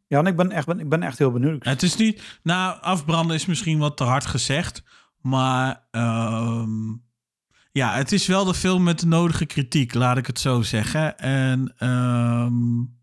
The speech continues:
Speaker 2: ja, dat is eigenlijk jammer. Dat is echt ontzettend jammer. Ehm, en ze hadden, ja, ze hadden gewoon bepaalde dingen hadden ze eigenlijk niet moeten doen, en zoals diegene zei, die vriendin van mij,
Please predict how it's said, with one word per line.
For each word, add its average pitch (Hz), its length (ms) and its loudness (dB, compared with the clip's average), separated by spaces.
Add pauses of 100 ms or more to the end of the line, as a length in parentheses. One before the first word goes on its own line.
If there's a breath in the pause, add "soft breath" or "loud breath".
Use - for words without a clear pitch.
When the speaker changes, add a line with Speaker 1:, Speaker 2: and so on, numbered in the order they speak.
(1300 soft breath)
Speaker 2:
ja, 165 220 0 (760)
dat 127 100 -2
is - 20 0
eigenlijk 156 240 0
jammer. 135 360 2
Dat - 440 -8
is - 60 -6
echt 143 200 -4
ontzettend 160 480 2
jammer. 156 460 2 (520 soft breath)
Ehm, 131 1160 2
en 127 200 0
ze 127 120 -2
hadden, 127 720 2
ja, 120 200 0
ze 110 120 -4
hadden 123 200 0
gewoon 127 200 0
bepaalde 127 380 0
dingen 131 260 0
hadden 123 180 0
ze 117 60 -2
eigenlijk 127 320 -2
niet 127 100 -2
moeten 120 180 -2
doen, 131 220 -2 (640 loud breath)
en 123 420 2
zoals 123 320 0
diegene 131 460 2
zei, 131 460 2 (240 soft breath)
die 123 160 0
vriendin 123 280 0
van 123 160 -2
mij, 117 380 2